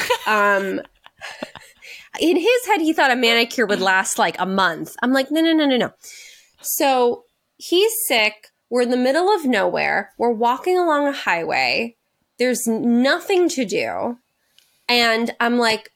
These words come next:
"Well, that, like," so at this point I crack because I'm like, "The places to propose are behind us." They're behind us. We can't get anywhere.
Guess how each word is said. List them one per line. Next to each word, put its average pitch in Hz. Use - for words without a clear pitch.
"Well, 240
that, 226
like," 214
so 320
at 269
this 392
point 349
I 233
crack -
because 240
I'm 233
like, 214
"The 254
places 349
to 330
propose 233
are 202
behind -
us." -
They're 587
behind 480
us. -
We 277
can't 359
get 226
anywhere. 175